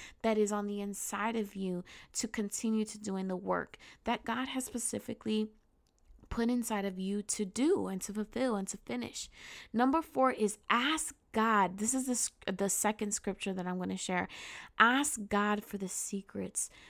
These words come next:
the blueprints, the strategies that he wants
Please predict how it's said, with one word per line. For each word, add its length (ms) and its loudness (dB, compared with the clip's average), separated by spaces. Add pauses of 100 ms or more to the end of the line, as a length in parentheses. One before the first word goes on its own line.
(100)
the 140 6
blueprints, 1120 2 (280)
the 100 6
strategies 1300 4
that 180 0
he 300 6
wants 420 4